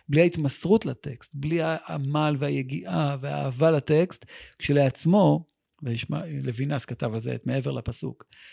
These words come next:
כן, ההתמסרות שלך לטקסט והנכונות שלך למות עליו, איכשהו,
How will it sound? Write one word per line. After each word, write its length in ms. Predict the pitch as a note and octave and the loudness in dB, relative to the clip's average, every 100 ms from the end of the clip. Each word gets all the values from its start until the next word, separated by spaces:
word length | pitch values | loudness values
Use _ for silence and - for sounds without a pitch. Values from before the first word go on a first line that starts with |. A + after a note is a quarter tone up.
| - _ | -20 _
כן, 200 | D#3 C#3 | -6 -6
ההתמסרות 640 | B2+ D3 C3 - E3 A#3+ | -6 -4 -4 -4 -2 -2
שלך 120 | F#3+ | 0
לטקסט 440 | G3+ E3+ F3+ D#3 D#3 | 0 2 2 0 -2
והנכונות 300 | C#3 F#3 G3 | -4 -4 -4
שלך 140 | F#3 | -2
למות 380 | D#3+ D3 G3+ B3+ | -2 0 0 4
עליו, 420 | G3+ C#3 B2 C3 C#3+ F#3 _ _ _ _ _ _ - | 4 4 0 -2 -6 -10 _ _ _ _ _ _ -4
איכשהו, 600 | F#3+ F#3+ F#3+ G#3+ C#3 | 0 4 6 6 4